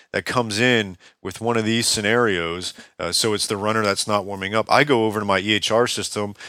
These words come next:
and our computers in the rooms. I get the YouTube link. I have it put right on the desktop as far as the, our YouTube channel. I get the YouTube link for that running pre-warm-up,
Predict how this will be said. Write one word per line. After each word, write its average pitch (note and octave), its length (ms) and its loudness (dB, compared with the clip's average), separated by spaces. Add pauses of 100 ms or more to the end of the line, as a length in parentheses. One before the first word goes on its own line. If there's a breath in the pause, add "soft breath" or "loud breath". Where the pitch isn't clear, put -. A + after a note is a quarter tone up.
(140 loud breath)
and G2+ 120 -4
our G2+ 140 0
computers G#2+ 540 -4
in G2 60 -6
the F#2 100 -8
rooms. A2 400 -4 (280 loud breath)
I F#2 200 2 (240)
get - 160 0
the G#2+ 120 -4
YouTube A2+ 380 -2
link. G2 300 -2
I G2 80 4
have G2 100 2
it F#2+ 160 -8
put - 240 -6
right G2 140 -2
on F#2+ 80 -6
the F2+ 60 -8
desktop F#2+ 480 -2 (140)
as F2+ 140 -8
far F2+ 240 -4
as E2+ 120 -12
the, F2 280 -8
our F2+ 100 -8
YouTube F2+ 300 -10
channel. G#2 320 -4 (420 loud breath)
I G#2 80 4
get B2 120 6
the A2+ 120 -4
YouTube A#2 240 -2
link A2+ 200 -2
for A2 80 -2
that G2 180 6
running G#2+ 320 0
pre-warm-up, C3 640 4